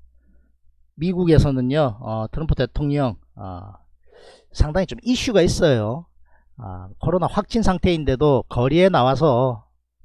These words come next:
그죠? <laughs> 시민들하고 컨택을 한다든지, 물론 직접적으로는 안 했습니다만 그런 부분들 상당히 비난을 좀 받고 있는데, 선거가 이제 뭐 한 달도 안 남지 않은 상황이니까 할 수 있는, 아, 최대의 방법을 쓰고 있는 것 같습니다.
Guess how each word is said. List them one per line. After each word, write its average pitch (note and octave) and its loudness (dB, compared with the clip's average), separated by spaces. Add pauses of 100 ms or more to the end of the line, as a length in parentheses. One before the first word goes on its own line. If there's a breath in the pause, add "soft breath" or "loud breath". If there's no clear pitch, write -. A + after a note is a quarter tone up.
(100)
그죠? C3+ -6 (460)
<laughs> - 8 (800 loud breath)
시민들하고 D3 -2
컨택을 D3+ 0
한다든지, C#3 -2
물론 C3 -2
직접적으로는 C#3+ -4
안 G#2+ -8
했습니다만 B2 -4 (300 soft breath)
그런 F#3+ 0
부분들 F3 2
상당히 D#3+ -2
비난을 G3 2
좀 D3 -2
받고 E3+ -2
있는데, C3 -4 (520 soft breath)
선거가 G3+ -2
이제 D#3+ -2
뭐 C3 -4
한 A3+ -8
달도 C#3 -4
안 G#2 0
남지 A#2 -4
않은 F#3+ 2
상황이니까 D3 0 (340)
할 A3+ -4
수 A#3 -4
있는, F#3 -4 (220)
아, A2 -4
최대의 D#3 2
방법을 G3+ 0
쓰고 A3+ -2
있는 G3+ 2
것 D#3+ 0
같습니다. A2 -6